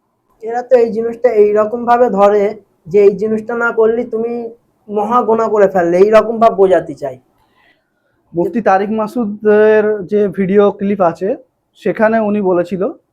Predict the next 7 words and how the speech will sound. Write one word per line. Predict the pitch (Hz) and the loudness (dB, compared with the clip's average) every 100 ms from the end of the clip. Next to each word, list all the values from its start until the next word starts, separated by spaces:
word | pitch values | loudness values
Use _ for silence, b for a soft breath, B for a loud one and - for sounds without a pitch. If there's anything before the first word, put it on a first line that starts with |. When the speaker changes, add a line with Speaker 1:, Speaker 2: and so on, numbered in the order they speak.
| _ | _
Speaker 2:
যে | 165 185 | 0 2
ইস্তেমাই | 180 180 214 214 226 | 2 0 -4 -2 0
দোয়াটা | 220 220 233 | 2 2 0
প্রমাণিত | 233 190 196 202 233 | -4 -6 -4 -4 -2
নেই, | 208 190 175 | 0 0 0
কিন্তু | - 180 220 | -2 -4 -2
আমরা | 180 180 214 233 | -2 0 0 -2